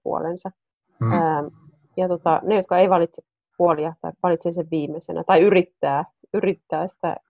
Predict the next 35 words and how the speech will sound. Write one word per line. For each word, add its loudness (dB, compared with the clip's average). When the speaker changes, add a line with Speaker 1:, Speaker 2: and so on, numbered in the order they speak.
Speaker 1:
yhteen, -2
yhteisymmärrystä -2
ja -4
toimeen 4
tulemista -4
loppuun -6
asti, -14
niin -12
ne -6
saattaa 2
sit -6
kärsiä 2
siitä, 0
että -2
kukaan 0
ei -4
lopulta -2
luota -4
heihin. -12
Ne -2
saa 2
sitä 0
aggressiota -2
molemmilta -4
puolilta. -8
Eli -8
Speaker 2:
Aivan. 4
Speaker 1:
tässä 2
dynamiikassa -6
se 0
on, 0
on -4
sit -12
se, -4
se, -4